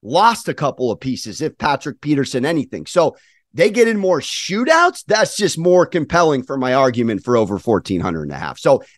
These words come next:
in conclusion, the five best receivers, in my humble opinion, coming into this season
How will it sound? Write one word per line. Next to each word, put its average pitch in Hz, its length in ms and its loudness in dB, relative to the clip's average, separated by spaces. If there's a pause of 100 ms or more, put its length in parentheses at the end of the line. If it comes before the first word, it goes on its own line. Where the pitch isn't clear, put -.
in 262 220 2
conclusion, 220 680 0
the 180 80 4
five 240 340 4
best 220 240 0
receivers, 180 520 -2
in 170 100 0
my 185 300 2
humble 202 400 6
opinion, 190 420 0
coming 165 380 2
into 247 260 6
this 226 240 2
season 214 380 -2